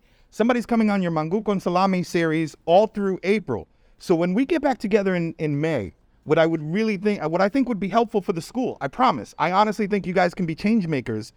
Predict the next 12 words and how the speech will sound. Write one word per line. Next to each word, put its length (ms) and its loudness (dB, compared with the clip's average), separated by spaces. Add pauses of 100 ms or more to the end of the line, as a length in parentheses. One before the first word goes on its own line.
(180)
is 280 0
we 180 0
listed 340 0
some 160 0
things 460 -2 (280)
that 120 2
are 80 2
reasons 480 -2
that, 220 2
uh, 180 2
we're 380 -2 (160)
unmotivated. 840 0